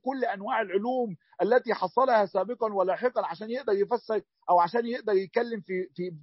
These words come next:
مسألة من المسائل؟ هذا كلام خزعبلي، لأن غالب العلماء، إيه، إيه، تدرجوا وصنفوا أثناء التدريج. إيه، إيه، آه،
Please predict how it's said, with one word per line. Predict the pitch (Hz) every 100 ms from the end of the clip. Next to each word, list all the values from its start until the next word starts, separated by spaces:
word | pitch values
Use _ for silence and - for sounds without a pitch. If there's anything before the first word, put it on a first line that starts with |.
| 170
مسألة | 175 214
من | 226
المسائل؟ | 196 185 220 220 208 _ _
هذا | 214 220 220
كلام | 202 190 240 214
خزعبلي، | 185 170 123 143 160 208 139 - _ _
لأن | 151 165
غالب | 151 220 247 196 151
العلماء، | 143 147 156 185 220 - _ _ _ 165
إيه، | 170 156
إيه، | 156 -
تدرجوا | 196 214 208 240 185 180 - _
وصنفوا | 170 180 196 196 240 208 214
أثناء | 185 208 208
التدريج. | - 165 156 214 196 131 - _ _ - - -
إيه، | 190
إيه، | 185 - _
آه، | 233 294 262